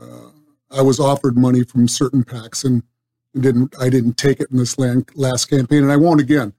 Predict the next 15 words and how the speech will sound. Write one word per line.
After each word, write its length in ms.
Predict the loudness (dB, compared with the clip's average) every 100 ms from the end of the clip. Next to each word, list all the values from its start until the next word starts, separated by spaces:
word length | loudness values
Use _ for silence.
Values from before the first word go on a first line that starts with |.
| _ _ _ _
um, 320 | -4 -2 2
because 300 | 0 2 0
I, 120 | 2 0 -4 _ _ _ _
not 480 | -14 0 2 2 0
that 100 | 2
I'm 200 | 4 2
a 140 | 0 _ _ _
holier 400 | 0 4 4 4
thou, 320 | 2 2 2 0
than 400 | -2 2 2 2
thou 280 | 2 0
or 300 | 0 0 -2 _ _ _ -10
purer 320 | 0 4 4
than 200 | 2 2
thou, 340 | 2 0 -4